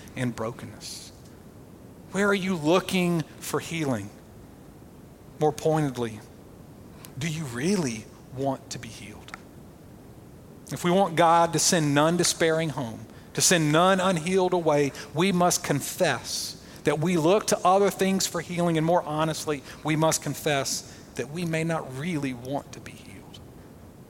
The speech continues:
The final thing that I want us to look at is how healing happens. As I said, the paralyzed man, he doesn't answer Jesus' question, but Jesus,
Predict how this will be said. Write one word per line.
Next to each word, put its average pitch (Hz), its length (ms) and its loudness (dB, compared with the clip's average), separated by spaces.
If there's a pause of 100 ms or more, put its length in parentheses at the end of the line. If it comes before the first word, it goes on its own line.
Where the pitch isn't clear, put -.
(760)
The 120 60 -10
final 147 300 2
thing 147 320 0
that 135 100 0
I 135 40 4
want 139 260 0
us - 100 -2
to - 80 -6
look 135 280 -4
at 123 180 -4 (640)
is 120 140 -2
how 156 380 2 (180)
healing 135 480 0 (180)
happens. - 640 -10 (1040)
As - 80 -2
I - 20 0
said, 165 260 4
the 147 60 0
paralyzed 160 540 4
man, 160 180 2
he 160 60 2
doesn't 160 240 4
answer 165 380 -2
Jesus' 170 480 -2
question, 185 480 2
but 147 120 2
Jesus, 160 840 0